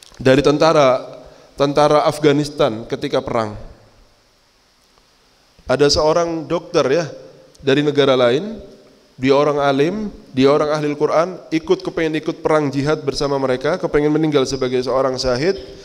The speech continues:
Lalu ketika masuk waktunya sholat, Allahu Akbar, dia disuruh jadi imam. Jadi imam, Allahu Akbar,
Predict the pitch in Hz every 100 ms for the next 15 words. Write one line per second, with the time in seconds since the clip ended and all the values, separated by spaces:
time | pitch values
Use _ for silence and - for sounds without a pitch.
0 | - - - 127 160 165 165 160 156 170
1 | 170 190 151 160 156 156 156 143 156 175
2 | 175 165 165 170 170 165 151 151 156 170
3 | 151 165 160 156 165 165 160 147 156 180
4 | 156 156 - - - _ _ _ _ _
5 | _ _ _ 117 127 131 156 143 147 147
6 | 143 139 147 147